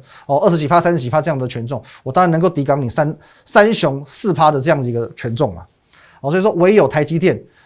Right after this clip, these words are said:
能够凭一己之力去对抗三雄。哦，我们讲做这只万一航运走势真的不 OK 的一个前提之下，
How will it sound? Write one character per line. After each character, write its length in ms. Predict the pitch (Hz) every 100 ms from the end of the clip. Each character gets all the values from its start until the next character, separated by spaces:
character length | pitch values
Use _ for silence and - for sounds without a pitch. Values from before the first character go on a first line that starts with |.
| -
能 180 | 160
够 140 | 175 202
凭 320 | 131 147 135 -
一 80 |
己 180 | 185 123
之 160 | 110 151
力 120 | 160
去 160 | 104 151
对 160 | 170
抗 160 | 151 127
三 180 | 117 117
雄。 160 | 95 82 -
哦， 80 | -
我 20 |
们 140 | 127 147
讲 160 | 135
做 160 | 110 165
这 120 | 151
只 120 | 151
万 220 | 151 175 147
一 180 | 151 147 _ _ _
航 180 | 147 170
运 120 | 170
走 160 | 117
势 120 | 110 147
真 180 | 165
的 80 | 156
不 140 | 113 -
OK 320 | 160 - 147
的 100 | 131
一 80 | 117
个 120 | 117
前 200 | - 117
提 140 | 120
之 160 | 110 117
下， 220 | - -